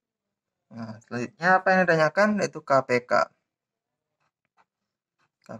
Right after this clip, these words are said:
P K, K P K itu apa? Kebalikan dari F E B. Ya, F E B dari adalah, eh, dari angka yang sama dan yang paling, eh,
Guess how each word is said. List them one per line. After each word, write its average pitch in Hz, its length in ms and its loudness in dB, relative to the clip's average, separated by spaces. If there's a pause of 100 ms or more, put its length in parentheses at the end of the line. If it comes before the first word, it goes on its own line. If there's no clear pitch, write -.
P - 20 -20 (140)
K, - 100 -14 (680)
K - 160 -20
P - 160 -16
K - 160 -14
itu 139 160 0
apa? 185 480 2 (1120)
Kebalikan 165 640 2
dari 147 160 2
F 131 160 -4
E 131 160 -8
B. 117 80 -14 (640)
Ya, 120 240 -6
F 131 240 -2
E 127 80 -8
B 147 160 -2
dari 147 240 4
adalah, 147 480 2 (160)
eh, 139 320 4
dari 131 240 4
angka 131 240 0
yang 131 80 2
sama 139 560 0
dan 151 240 -10
yang 156 160 -2
paling, 151 400 -2 (1300)
eh, 139 400 4